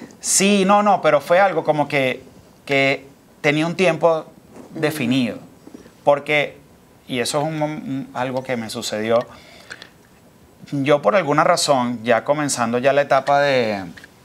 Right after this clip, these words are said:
Speaker 1: de pasantía y tesis en la universidad, yo decido salirme ya del tema de los,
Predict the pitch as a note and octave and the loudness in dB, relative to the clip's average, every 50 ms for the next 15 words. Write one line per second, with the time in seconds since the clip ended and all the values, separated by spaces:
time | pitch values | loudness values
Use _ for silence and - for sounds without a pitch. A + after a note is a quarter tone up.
0 | _ _ - - _ _ - - _ _ _ _ _ - G#2 G2 A2 A2 G#2+ G#2+ | _ _ -20 -20 _ _ -20 -20 _ _ _ _ _ -14 -10 -6 -4 -4 -2 -4
1 | G#2 G2+ F#2+ - A2 G#2+ - - G#2+ G2+ A2 A2+ A#2+ A#2+ C3 C3+ B2+ A#2+ - - | -4 -6 -4 -2 -2 -2 -2 -4 -8 -6 -4 -4 -4 -2 -2 -2 -2 -2 -4 -6
2 | - C#3 C3 B2 A#2+ A#2+ A2+ A2 G#2 G2+ - - B2 B2+ C3+ C#3+ - - - - | -8 -8 -8 -6 -6 -4 -4 -4 -6 -6 -6 -2 0 0 0 0 -2 -6 -14 -20
3 | - - - - _ _ _ _ _ - - A#2 G2+ G#2+ A#2 A#2+ A#2+ A#2+ A#2 A2 | -20 -20 -20 -20 _ _ _ _ _ -18 -16 -14 -10 -4 0 2 2 2 2 0
4 | - - - - - C3+ C3 C3+ B2+ - - D3 C#3 A2 G2 - - A#2 A2+ A2+ | -6 -18 -18 -16 -6 -2 -2 0 0 0 -2 0 0 0 0 0 0 -2 -2 -2
5 | A2 G#2 G#2+ A2+ A#2 A#2+ A#2 A#2 A#2 A2+ - A#2+ A#2+ A#2 A#2 A#2+ B2 A#2+ A2+ G#2+ | -2 -6 -6 -4 -2 0 0 0 0 0 -2 -2 -2 0 0 -2 -2 -2 -2 -4
6 | G2 F#2 | -6 -8